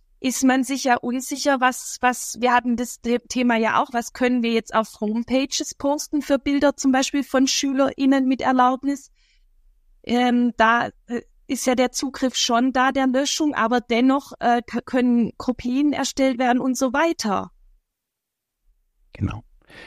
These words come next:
Speaker 2: Der Teil, äh, meines, äh,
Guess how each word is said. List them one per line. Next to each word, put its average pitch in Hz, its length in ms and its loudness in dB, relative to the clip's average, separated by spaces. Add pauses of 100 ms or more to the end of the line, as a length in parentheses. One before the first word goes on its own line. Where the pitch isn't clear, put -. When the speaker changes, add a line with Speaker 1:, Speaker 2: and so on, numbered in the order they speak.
(280)
Speaker 2:
Der 101 320 2
Teil, 127 680 0 (380)
äh, 85 240 -2
meines, 82 640 -2
äh, 78 200 -4